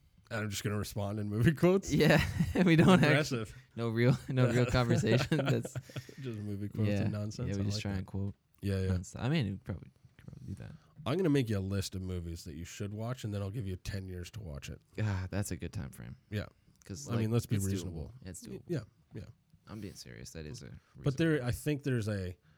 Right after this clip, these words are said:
Speaker 1: especially our generation, there is a nineties group of movies
Speaker 2: Yeah.
Speaker 1: that
Speaker 2: Breakfast Club.
Speaker 1: Breakfast Club?
Speaker 2: I've
Speaker 1: You ever
Speaker 2: seen
Speaker 1: seen
Speaker 2: that.
Speaker 1: it?
Speaker 2: I've
Speaker 1: Of
Speaker 2: seen
Speaker 1: course.
Speaker 2: that. I've seen that.
Speaker 1: Classic.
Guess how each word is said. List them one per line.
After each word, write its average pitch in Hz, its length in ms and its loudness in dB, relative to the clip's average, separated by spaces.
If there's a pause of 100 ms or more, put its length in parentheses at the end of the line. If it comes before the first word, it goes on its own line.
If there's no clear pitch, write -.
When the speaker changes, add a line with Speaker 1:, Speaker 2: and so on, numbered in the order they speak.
(260)
Speaker 1:
especially 123 640 0 (160)
our 104 180 0
generation, 98 720 -6 (640)
there 104 140 -2
is 98 100 0
a 98 40 -2
nineties 92 540 -4
group 90 600 -10
of 85 360 -12
movies 92 640 -12 (160)
Speaker 2:
Yeah. 160 180 -14 (300)
Speaker 1:
that 92 320 -4 (1300)
Speaker 2:
Breakfast 98 380 -10
Club. 120 160 -6 (500)
Speaker 1:
Breakfast 98 380 -8
Club? 117 240 -8
Speaker 2:
I've - 80 -14
Speaker 1:
You 101 60 -6
ever - 20 -6
Speaker 2:
seen 156 160 -4
Speaker 1:
seen 85 80 -6
Speaker 2:
that. - 60 -6
Speaker 1:
it? - 120 -10
Speaker 2:
I've - 60 -14
Speaker 1:
Of - 40 -12
Speaker 2:
seen - 120 -10
Speaker 1:
course. - 180 -10
Speaker 2:
that. - 80 -18 (260)
I've - 80 -20
seen - 120 -20
that. - 320 -20
Speaker 1:
Classic. 107 380 -10